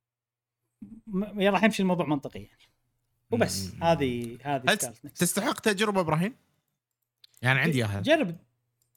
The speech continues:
Speaker 1: جرب هاي. هي كلعبة
Speaker 2: ولا ما
Speaker 1: أكشن،
Speaker 2: تستحق؟
Speaker 1: كلعبة أكشن حلوة، بس، آه، يعني اللعب فيها حلو، بس شنو مشكلة اللعب؟ إنه ممل حيل بالبداية، لأنه ما عندك إلا حركتين ثلاث.
Speaker 2: مم.
Speaker 1: بعدين لما تطلع حركات راح يصير أحسن.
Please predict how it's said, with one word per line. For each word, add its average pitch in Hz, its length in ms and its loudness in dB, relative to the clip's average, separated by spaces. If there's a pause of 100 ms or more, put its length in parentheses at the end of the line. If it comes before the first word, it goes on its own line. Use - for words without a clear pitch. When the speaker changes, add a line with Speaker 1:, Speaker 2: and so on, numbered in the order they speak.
(360)
Speaker 1:
جرب 277 280 -2
هاي. 277 180 -4 (600)
هي 196 60 -2
كلعبة 240 460 4
Speaker 2:
ولا - 60 2
ما - 80 6
Speaker 1:
أكشن، 175 120 4
Speaker 2:
تستحق؟ 240 380 -2 (200)
Speaker 1:
كلعبة 240 320 4
أكشن 233 320 0
حلوة، 202 340 2
بس، 180 340 -6
آه، 156 160 -2
يعني 143 200 -4
اللعب 160 380 -2
فيها 196 160 0
حلو، 196 220 2
بس 170 180 -4
شنو 233 140 -2
مشكلة 185 340 -4
اللعب؟ 151 260 -4 (960)
إنه 170 120 0
ممل 214 300 4
حيل 185 220 4
بالبداية، 131 460 -6
لأنه 139 220 -4
ما 175 100 0
عندك 160 260 -2
إلا 143 80 0
حركتين 143 380 -6
ثلاث. 131 220 -4
Speaker 2:
مم. 113 200 -6 (420)
Speaker 1:
بعدين 190 220 2
لما 202 160 4
تطلع 202 260 2
حركات 180 440 0
راح 147 100 -8
يصير 156 240 -6
أحسن. 190 360 -8